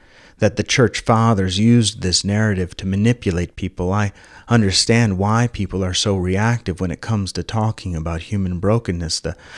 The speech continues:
church fathers were wrong. They are wrong. We are not wretched. But walking around pretending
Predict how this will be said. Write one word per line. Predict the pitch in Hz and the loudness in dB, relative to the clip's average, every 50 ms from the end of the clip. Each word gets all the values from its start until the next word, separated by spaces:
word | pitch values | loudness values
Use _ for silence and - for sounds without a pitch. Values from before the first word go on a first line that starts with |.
| - - - | -20 -14 -8
church | - - 139 123 - - - | -2 0 0 0 0 -4 -4
fathers | - 107 110 110 113 113 92 82 85 - - | 0 2 4 4 4 2 2 0 -4 -6 -6
were | - 85 82 | -8 -8 -4
wrong. | 82 92 107 110 110 101 90 85 82 80 - - _ - _ _ _ _ _ | -2 0 0 2 2 2 0 -2 -4 -8 -10 -14 _ -20 _ _ _ _ _
They | - 98 - - | -4 -4 -2 -2
are | 107 107 113 120 117 107 | 0 2 4 4 4 2
wrong. | 90 76 87 87 80 78 85 87 87 - - _ _ _ - - _ | 2 -2 -4 -4 -4 -4 -6 -8 -10 -14 -18 _ _ _ -20 -12 _
We | 110 107 104 104 | -2 0 2 2
are | 104 104 | 2 2
not | 101 107 113 120 113 - - 92 | 2 2 2 2 0 -2 -4 -8
wretched. | 98 87 85 - - - 73 82 - - - _ _ _ _ - - - | -8 -10 -8 -8 -8 -8 -8 -8 -10 -14 -20 _ _ _ _ -20 -6 -4
But | - 104 85 | -2 -2 0
walking | 104 120 127 139 147 - - 151 147 | 0 2 2 0 0 -2 -4 -2 -2
around | 135 127 120 123 123 120 113 107 90 73 71 - - - _ _ _ | 0 0 2 2 2 2 0 0 -2 -4 -6 -10 -14 -18 _ _ _
pretending | - 113 - - - 117 120 127 131 113 98 87 - - - | -8 -8 -6 -4 -2 0 0 0 0 0 -2 -4 -6 -10 -14